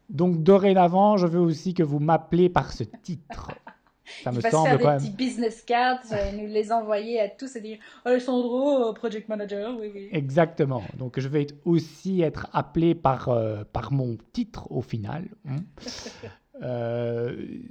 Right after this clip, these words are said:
Speaker 1: ce qui est quand même normal, Alicia, hein, dis, attends, euh, après tant de mois de souffrance,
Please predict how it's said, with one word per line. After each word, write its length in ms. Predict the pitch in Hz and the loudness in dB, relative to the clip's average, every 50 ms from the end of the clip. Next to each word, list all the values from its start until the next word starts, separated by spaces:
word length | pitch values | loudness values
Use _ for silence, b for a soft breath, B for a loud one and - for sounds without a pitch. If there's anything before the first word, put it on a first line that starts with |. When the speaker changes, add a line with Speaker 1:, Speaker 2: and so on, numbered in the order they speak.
| - | -18
Speaker 1:
ce 220 | - 180 - - - | -18 -18 -18 -12 -2
qui 120 | - 202 | 0 2
est 40 | 190 | 6
quand 100 | 196 202 | 8 8
même 100 | 208 208 | 8 8
normal, 320 | 196 196 185 202 208 202 202 | 6 4 4 4 4 4 4
Alicia, 420 | 190 185 175 147 175 - 156 139 | 4 2 2 0 0 0 0 0
hein, 240 | 135 139 151 156 151 | 0 0 0 -2 0
dis, 240 | 139 151 151 143 139 | 0 2 2 2 2
attends, 540 | 131 131 135 135 127 110 104 101 101 101 101 | 2 0 0 -2 -2 -4 -6 -8 -8 -8 -8
euh, 140 | - 98 98 | -8 -8 -8
après 240 | 107 - - 131 123 | -8 -4 -2 -2 2
tant 200 | - 165 151 151 | 4 4 4 4
de 60 | 139 | 4
mois 140 | 143 156 147 | 4 2 2
de 60 | 147 | 2
souffrance, 540 | - - 151 - - 160 143 131 123 107 | -2 -4 -2 2 4 4 4 4 4 0